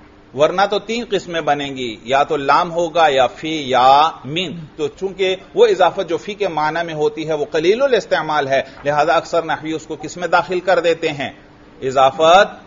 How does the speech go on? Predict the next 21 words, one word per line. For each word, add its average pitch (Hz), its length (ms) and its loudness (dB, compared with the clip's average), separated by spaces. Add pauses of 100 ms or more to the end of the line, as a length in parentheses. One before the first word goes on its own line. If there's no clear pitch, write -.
बमाने 143 440 0
लाम 160 360 4
में 175 160 -4
दाखिल 147 340 2
कर 135 220 2
देते 127 280 -4
हैं 139 460 -8
ताकि 170 260 0
किस्में 185 440 -6
कम 127 240 2
हो 120 300 -6
जाएं। 107 260 -12
भाई 95 200 -8 (840)
जैसे 156 300 -2
ज़रबुल 175 760 0
यौमी, 165 540 2 (160)
असल 135 280 -4
में 170 160 -8
क्या 185 180 2
है? 160 220 0
ज़रबुन 156 640 0